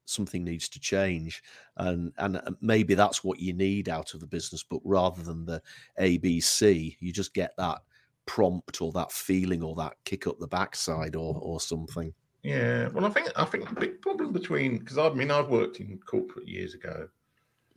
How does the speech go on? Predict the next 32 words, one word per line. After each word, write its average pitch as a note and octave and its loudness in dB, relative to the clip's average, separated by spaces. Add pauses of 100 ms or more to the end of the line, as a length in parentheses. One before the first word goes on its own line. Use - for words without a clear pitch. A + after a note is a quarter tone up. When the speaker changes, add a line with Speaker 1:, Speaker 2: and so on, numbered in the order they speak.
(200)
Speaker 2:
and - 0 (640)
I F3 8
think F3 2
what F3+ 6
you G#3 6
need F#3 6
to E3 -2
succeed C#3 4
as B2+ 6
an B2 4
entrepreneur A#2 2
in G2+ 2
a G2 -2
smaller - 0
business, - -6 (140)
what B2 -2
actually B2 -2
you A2+ 2
need A#2+ 2
to A2 -6
succeed A2 -2
in G2+ 0
the F#2+ 0
market C#3 0
is - -6
to A2+ -8
be A2+ 2
different, - -2
as - -10
you G2 -8
say. - -2
Speaker 1:
Mm, A2 4